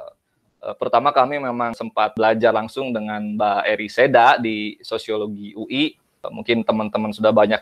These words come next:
yang tahu, beliau memang, eh, pakarnya di bidang teori sosial,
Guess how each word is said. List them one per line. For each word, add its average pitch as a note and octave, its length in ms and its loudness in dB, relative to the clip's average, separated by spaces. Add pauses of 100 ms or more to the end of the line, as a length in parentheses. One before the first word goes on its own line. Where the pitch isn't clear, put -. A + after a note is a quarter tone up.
yang G#2 160 -2
tahu, A#2 100 6
beliau A#2+ 220 6
memang, A2 400 0
eh, F#2 240 -6
pakarnya A2 480 2
di B2 160 2
bidang G#2 580 0
teori A2 380 6
sosial, A2+ 720 4